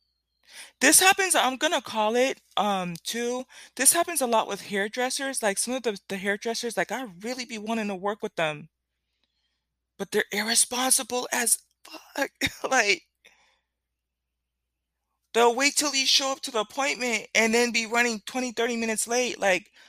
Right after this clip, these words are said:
"B, you couldn't tell me before I got in my car I coulda slept in half an hour?" And then now you're, you're behind an appointment and then rushing me out my appointment to get in another appointment. A perpetual cycle, not just once, not just twice, but three times.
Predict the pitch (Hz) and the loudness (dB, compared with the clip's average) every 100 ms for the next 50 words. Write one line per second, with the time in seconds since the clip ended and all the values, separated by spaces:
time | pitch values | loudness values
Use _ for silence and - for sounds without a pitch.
0 | _ _ _ _ 247 349 240 147 240 294 | _ _ _ _ 0 0 -2 -6 -10 -6
1 | 330 277 311 294 302 302 294 302 269 - | -4 -2 0 0 0 -4 -8 -8 -10 -4
2 | 262 262 240 220 240 254 226 208 233 247 | 0 2 2 2 2 2 -2 -2 0 2
3 | 254 226 220 196 - 226 233 220 220 - | 4 0 -2 -4 -2 -2 -4 -2 -2 -2
4 | 208 208 220 240 240 247 _ _ _ _ | -2 0 0 -2 -6 -10 _ _ _ _
5 | _ _ _ _ _ _ _ _ _ _ | _ _ _ _ _ _ _ _ _ _
6 | 214 226 226 233 233 220 240 240 202 180 | 4 4 4 4 4 2 -6 -8 -12 -8
7 | 226 247 - - 196 208 214 262 254 226 | -6 -8 -10 -10 -8 2 2 2 -2 -4
8 | 233 220 214 208 175 202 196 196 208 196 | -4 -2 -4 -4 -4 -4 -4 -4 -4 -6
9 | 196 233 - 214 214 220 220 220 196 202 | -6 -6 -2 -2 -2 -2 -2 -6 -10 -10
10 | - 202 202 175 185 240 240 262 254 170 | -4 -2 -2 -2 -2 -4 -6 -8 -8 -6
11 | 226 226 - - - _ _ _ 190 185 | -6 -8 -12 -20 -20 _ _ _ -12 -6
12 | 240 240 247 233 214 240 247 254 240 220 | -4 -4 -4 -4 0 0 -2 -4 -4 0
13 | 240 - 220 214 220 233 202 220 220 - | -2 -2 -8 -2 0 0 -4 -6 -10 -4
14 | 214 226 - 180 208 247 269 262 269 269 | -2 -2 -6 -12 -10 -8 -4 -2 -2 -6
15 | - | -14